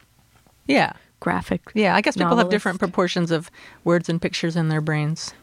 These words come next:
Speaker 1: Uh, some people have a lot of words. It surprises me. Like, it's almost all words, but I have a lot of pictures, too.
Speaker 2: Yeah.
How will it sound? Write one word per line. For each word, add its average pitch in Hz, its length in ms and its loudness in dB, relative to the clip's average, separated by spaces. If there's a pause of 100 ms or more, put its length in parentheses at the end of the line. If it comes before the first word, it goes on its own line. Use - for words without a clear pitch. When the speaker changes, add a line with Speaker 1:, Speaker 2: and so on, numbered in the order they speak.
(200)
Speaker 1:
Uh, 160 320 0
some 269 160 0
people 294 220 -2
have 220 100 0
a 196 40 -4
lot 190 200 2
of 190 80 -2
words. 208 440 -6 (380)
It - 80 -14
surprises 185 480 -2
me. - 160 -8
Like, 160 140 -4
it's 190 100 -4
almost 185 320 2
all 170 160 4
words, 156 380 -2
but - 180 -6 (840)
I 196 40 2
have 196 80 2
a 185 40 2
lot 175 160 2
of - 40 -10
pictures, - 380 -6
too. 156 240 -6 (400)
Speaker 2:
Yeah. 220 380 2